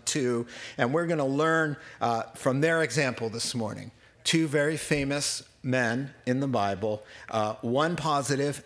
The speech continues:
and one very negative. Uh, first is the individual to whom John is addressing the letter, Gaius. All right, so let's read the whole book, <laughs> fourteen verses. The elder,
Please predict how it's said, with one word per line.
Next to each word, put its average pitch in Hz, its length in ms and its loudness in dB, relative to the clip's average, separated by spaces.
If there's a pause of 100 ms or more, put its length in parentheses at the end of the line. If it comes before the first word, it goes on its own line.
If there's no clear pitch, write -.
and 107 240 0
one 123 320 0 (300)
very 123 580 2
negative. 101 760 0 (220)
Uh, 101 180 0
first 165 480 0
is 185 140 0
the 139 180 0
individual 135 640 -2
to 123 160 -2
whom 123 320 -2
John 127 300 0
is 107 160 -2
addressing 143 560 -2
the 143 80 0
letter, 107 380 0 (320)
Gaius. 117 640 0
All 113 100 0
right, 180 200 0
so 156 160 0
let's 170 280 -2
read 151 320 0 (320)
the 113 200 2
whole 185 420 -2
book, 127 600 -4 (420)
<laughs> - 420 -20
fourteen 104 440 2
verses. - 540 -6 (1800)
The 175 280 4
elder, 104 520 0